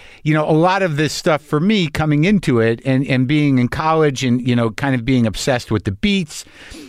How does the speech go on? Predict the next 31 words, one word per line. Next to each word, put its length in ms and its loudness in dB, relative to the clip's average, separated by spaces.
and 140 2
then 160 2
getting 300 0
obsessed 420 -2
with 120 -2
the 80 0
next 280 0
generation 640 0
of 100 -2
artists 480 0
that, 320 -2
that 180 0
you 160 2
were 100 4
part 360 2
of. 180 2
And, 180 2
you 60 4
know, 80 0
by 160 0
the 120 -2
time 300 -2
I, 140 0
you 260 -2
know, 100 0
spent 300 -2
any 160 2
time 320 -2
at 60 -2
the 100 -2
Chelsea, 680 0